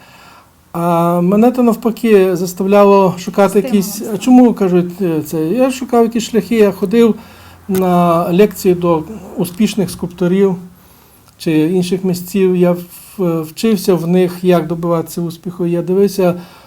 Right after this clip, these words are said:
Speaker 1: що доброго, позитивного там є, е, що, е, можна по-, запозичити, е, від нашого досвіду з України. Як перейняти це, як передати, е, все те, що, що я досягнув там,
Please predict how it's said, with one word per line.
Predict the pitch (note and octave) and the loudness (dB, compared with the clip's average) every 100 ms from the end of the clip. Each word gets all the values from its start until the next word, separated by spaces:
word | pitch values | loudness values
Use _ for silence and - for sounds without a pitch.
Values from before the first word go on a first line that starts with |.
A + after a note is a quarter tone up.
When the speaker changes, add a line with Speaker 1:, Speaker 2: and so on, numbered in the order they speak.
| _ - G#3+ F3 | _ -16 -12 -10
Speaker 1:
що | - - G3+ | -12 -2 0
доброго, | F#3 F#3+ F#3 F3+ | 2 2 2 0
позитивного | F3+ E3+ F3+ F#3 E3+ E3 | 0 -2 -2 0 0 -2
там | E3+ D3+ D3+ | -4 -6 -6
є, | D3+ D3 C3+ - G#3+ E3 F3 | -10 -10 -10 -12 -14 -10 -10
е, | |
що, | E3 - - G3+ G3 F#3+ F#3 G3 F#3+ | -10 -14 -4 0 4 4 2 0 -2
е, | F3+ | 0
можна | F#3 F#3+ F#3+ F#3 F3+ | 0 0 0 0 0
по-, | G3+ | -4
запозичити, | E3+ F3 F3+ F#3 F#3 - F#3 | 0 0 2 2 0 2 2
е, | F3+ F3 F#3 F#3 F3 E3+ E3 | 2 -2 -4 -4 -4 -6 -6
від | F#3 | 0
нашого | F3+ F3 F3+ | 2 2 0
досвіду | F3 F3 F3 E3+ | -2 -4 -4 -6
з | D#3+ | -6
України. | E3 E3 D3 D3 C#3 F3 - _ - - _ | -6 -6 -6 -8 -12 -14 -20 _ -20 -20 _
Як | G3+ G3+ | 2 2
перейняти | G#3 F#3+ F#3+ F#3+ F3+ F#3 F3+ F3 | 2 2 2 0 0 0 0 -2
це, | F3+ F3 | 0 2
як | F#3 F3+ | 2 2
передати, | F#3+ F3 F3+ F3 F3 | -2 0 0 0 0
е, | F3 F3 E3 - G#3+ D#3+ D#3 D#3 D#3 | 0 2 0 -6 -8 -6 -6 -6 -6
все | D#3 F#3+ | -4 -4
те, | F3+ F#3+ F3+ | 0 0 0
що, | - F3+ D#3+ | -2 -2 -2
що | D#3 F3 | -4 -4
я | D#3+ | -2
досягнув | D#3+ - D#3+ F3 E3+ | -4 -6 -2 -2 0
там, | F3+ F3+ F#3 | 2 2 2